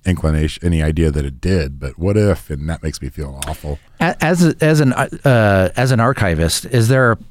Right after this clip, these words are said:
Speaker 2: a protocol you have? Is, is there, like, a set things that you should be doing? 'Cause I'm fascinated by this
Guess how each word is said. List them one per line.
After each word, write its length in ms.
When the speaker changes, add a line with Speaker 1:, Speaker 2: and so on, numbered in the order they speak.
Speaker 2:
a 60
protocol 840
you 140
have? 220
Is, 180
is 260
there, 200
like, 200
a 60
set 220
things 340
that 100
you 100
should 160
be 140
doing? 440
'Cause 600
I'm 100
fascinated 540
by 140
this 240